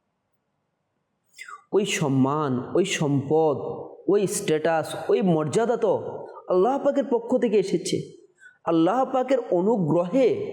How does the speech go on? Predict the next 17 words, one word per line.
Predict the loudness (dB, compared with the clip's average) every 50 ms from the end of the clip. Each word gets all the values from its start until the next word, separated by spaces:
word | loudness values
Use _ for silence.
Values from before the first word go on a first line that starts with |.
| -10 -12 -14 -16 -18 -16 -8
সেই | -6 -2 0 0 0
ব্যক্তি | 2 0 0 -2 -2 -4 -4 -4
পেয়েছে, | -2 0 0 0 0 -2 -4 -4 -6 -6 -8 -8 -12 -20 _ _ _ _ _ _ _ _ _ _ _ _ _ _ _ _ _ _ _ _ -4
যার | -4 -2 -2 -2 -4 -4 -2 -2
দিকে | 0 0 0 0
আমি | 0 0 0 0 -2 -4 -4 -4
ইশারা | -2 -2 -2 -2 0 0 -2 -2
করছি, | -2 -4 -4 -4 -4 -6 -2 -2 0 -2 -2 -6 -10 -12 -12 -6 -2
আমি | 0 0 0
তার | 0 0 -2 0
বিপরীতমুখী | 0 0 0 0 0 0 0 2 2 0 2 2 2 2 2 2 2 2 2 2 0 -2 -8 -12 -12 -16 -18 -20 -20 -20 _ _ _ _ _ _ -6
তামান্না | -4 -2 -2 0 0 0 0 -2
করছি, | -2 -4 -6 -6 -4 -4 -6 -6 -6 -8 -14 _ _ _ _ _ _ _ _ _ _ _ _ _ _ -10
স্বয়ং | -8 -4 0 0 0 2 0 -2 -4 -6 -4
আল্লাহ | -2 0 0 2 0 0 -2 -2
পাকের | -2 -4 -2 -2 -2 -2
হুকুমের | 0 -2 -2 0 0 2 2 2